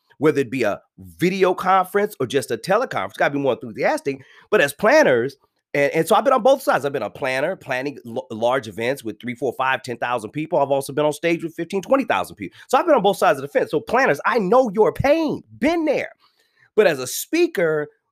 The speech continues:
it's our job not to cause pain to the planners. We, they look bad if they bring somebody on and people go, "That was a waste of my time." And so I've, I've recently done a couple of speaking things for some Fortune five hundred companies, and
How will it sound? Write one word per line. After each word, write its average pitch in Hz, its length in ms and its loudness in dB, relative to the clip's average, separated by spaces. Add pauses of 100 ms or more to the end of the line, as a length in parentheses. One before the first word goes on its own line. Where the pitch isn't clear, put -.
(180)
it's 269 200 2
our 294 160 2
job 269 240 0
not 285 160 -2
to 254 60 -4
cause 277 340 2
pain 294 360 0
to 294 100 -2
the 294 60 -4
planners. 330 600 -4 (340)
We, 190 300 -4 (440)
they 254 220 2
look 269 320 -2
bad 113 840 0 (240)
if 190 160 4
they 190 140 2
bring 202 260 0
somebody 165 520 0
on 160 260 2
and 139 80 -6
people 139 220 -10
go, 131 240 0 (120)
"That 147 200 0
was 131 120 -2
a 120 60 -8
waste 117 260 -8
of 113 60 -8
my 95 160 -8
time." 69 320 -12 (600)
And 151 120 -2
so 147 240 4
I've, 170 220 2
I've 156 200 -2
recently 175 300 -6
done 156 240 0
a 143 40 -2
couple 151 300 -6
of 143 80 -6
speaking 151 400 -10
things 143 340 -4
for 131 120 -12
some 127 140 -12
Fortune 147 320 -6
five 139 200 0
hundred 135 220 -4
companies, 143 600 -2
and 107 180 0